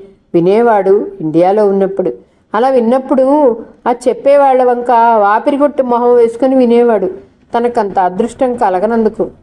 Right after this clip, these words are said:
జీవితంలో ఆ ఆశ తీరదని ఊహించుకున్నందుకు. ఇప్పుడు తమరు అమెరికా వచ్చిన తర్వాత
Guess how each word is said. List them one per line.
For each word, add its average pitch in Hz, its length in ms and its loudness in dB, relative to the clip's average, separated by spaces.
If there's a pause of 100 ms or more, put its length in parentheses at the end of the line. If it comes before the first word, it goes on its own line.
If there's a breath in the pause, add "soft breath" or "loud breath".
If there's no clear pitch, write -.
(380)
జీవితంలో 214 720 0 (300)
ఆ 196 40 2
ఆశ 190 460 0
తీరదని 233 640 2
ఊహించుకున్నందుకు. 226 960 0 (460)
ఇప్పుడు 247 280 -2
తమరు 226 420 0
అమెరికా 220 680 0
వచ్చిన 240 400 0
తర్వాత 214 440 0